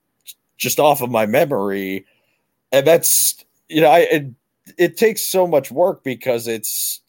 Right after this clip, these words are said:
I, that night, I think I was definitely looking at it like, "I'm gonna just speak to these people." And that's sort of where the podcast came in. And I was like, "All right, these are two different avenues of where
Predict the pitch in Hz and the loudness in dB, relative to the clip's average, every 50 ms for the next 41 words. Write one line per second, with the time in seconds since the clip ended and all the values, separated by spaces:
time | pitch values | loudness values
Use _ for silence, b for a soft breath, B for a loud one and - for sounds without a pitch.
0 | _ - - 113 127 113 127 135 135 139 131 127 127 135 143 143 127 120 117 117 | _ -8 -6 -6 -6 -4 -2 -2 0 0 0 0 0 0 0 2 2 0 0 -2
1 | - 127 107 - 113 113 110 104 101 104 104 110 101 101 98 98 117 110 110 107 | -4 -4 -2 0 0 0 -2 -4 -6 -8 -8 -8 -8 -8 -4 -2 -2 -2 -2 -2
2 | 110 107 104 98 101 104 101 - 107 101 101 101 98 98 98 82 90 95 92 92 | -6 -6 -6 -4 -4 -6 -6 -6 -6 -4 -2 0 0 0 -2 -2 -2 -2 -2 -2
3 | 87 - - - 101 110 110 107 113 101 95 87 92 92 - - - - _ _ | -4 -6 -6 -4 -4 -4 -2 -2 -2 -2 -2 -4 -6 -8 -8 -10 -12 -14 _ _
4 | _ _ _ _ _ _ _ _ _ - - - - - - 135 135 131 135 - | _ _ _ _ _ _ _ _ _ -6 -4 -4 -2 0 0 0 0 -2 -2 -2
5 | 127 113 101 107 104 98 - - - 107 101 101 98 - 98 101 107 127 147 170 | -2 0 0 0 -2 -4 -6 -6 -4 -4 -4 -2 -2 0 0 2 2 4 2 2
6 | 175 - - 190 180 160 147 135 131 120 107 98 95 - - 123 127 131 123 - | 2 2 2 4 4 4 4 4 2 2 2 0 -4 -4 -2 -2 -2 -2 -2 -4
7 | - 120 104 98 - - - 117 110 107 104 101 101 101 98 101 101 98 101 101 | -2 -2 -2 -2 -2 -4 -6 -6 -6 -6 -6 -8 -8 -8 -6 -6 -6 -6 -6 -6
8 | 101 107 104 107 104 - 170 160 151 151 170 190 185 175 185 156 - - 175 170 | -6 -6 -6 -4 -2 0 2 2 2 0 -2 -4 -4 -4 -6 -4 -2 0 0 2
9 | 156 165 156 - 131 131 135 120 117 120 123 117 113 113 110 110 110 107 110 110 | 0 0 0 0 -2 0 0 0 0 0 0 -2 -4 -4 -4 -4 -6 -6 -6 -8
10 | 104 101 90 95 95 101 98 98 95 95 92 87 87 78 | -10 -12 -12 -8 -4 -2 -2 0 -2 -2 -4 -4 -6 -10